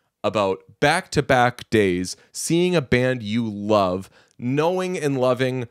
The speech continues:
pretty much all their songs. They got some weird fucking songs. Uh, and just getting a totally different thing each night and being so excited every time they start a song 'cause you didn't know they would play this one. It was so fucking great.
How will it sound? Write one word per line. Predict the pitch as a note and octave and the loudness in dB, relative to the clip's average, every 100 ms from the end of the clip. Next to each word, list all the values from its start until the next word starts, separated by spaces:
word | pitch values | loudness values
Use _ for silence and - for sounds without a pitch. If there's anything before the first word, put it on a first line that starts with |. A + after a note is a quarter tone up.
| _ _ - | _ _ -2
pretty | B3+ | 0
much | A3+ D#3+ - | 4 2 4
all | A#2 G#2 | 2 2
their | G#2 | 0
songs. | G#2 - G2 F#2+ G#2 - | -2 -4 -4 -6 -8 -4
They | E3+ | -2
got | E3 - | -2 -2
some | A2+ G2+ G2+ | -4 -6 -8
weird | G#2 G2+ F#2+ | -4 -2 -2
fucking | G2 F2+ | -4 -6
songs. | - G2 G2 G2+ - - - | -6 -6 -6 -8 -14 -20 -4
Uh, | A#2+ A2+ - _ _ _ | -2 -2 -4 _ _ _
and | D#3 D3 C#3 C3+ - _ _ | 2 2 2 0 -6 _ _
just | A#2+ D3 - | -2 -2 2
getting | F3 E3 | 0 2
a | D3 | -2
totally | - - D3+ E3+ E3+ | -4 -2 0 0 0
different | C#3+ D3+ D3 C3 | 0 -2 -2 -4
thing | - C3 B2 B2+ | 0 0 2 -4
each | - C3+ - | 0 0 0
night | B2+ B2 B2+ C3 _ _ | 2 4 2 0 _ _
and | C#3 B2+ A#2 | -2 -2 -2
being | D#3 D3 | -2 -2
so | C3 - E3 F3+ | -2 -2 0 0
excited | F3 - D3 C3+ C3 B2+ A#2+ _ - | -2 -4 -2 0 0 0 -4 _ -2
every | C#3 D#3 | 0 0
time | D3 C#3+ C#3+ | -2 -4 -2
they | C3+ | -2
start | C3 C#3 C3 | -2 -2 -2
a | |
song | A#2+ C3+ C3 C3 | -2 2 2 2
'cause | A2 | -2
you | A#2+ | -2
didn't | D#3+ E3+ C#3 | -2 -2 0
know | C#3+ D3 | 2 2
they | C3+ | 2
would | C3 - | 0 0
play | D3 D#3 | -2 0
this | C#3+ - | 0 0
one. | D3+ D3+ C#3+ - - _ - | 0 0 -2 -14 -20 _ -4
It | F3 | -2
was | F3 E3+ C#3+ - _ | 0 0 -2 -8 _
so | - - D3+ | -6 0 2
fucking | D3 C#3+ - A#2 | 2 -2 -2 -6
great. | A2+ A2+ A2+ | -2 0 0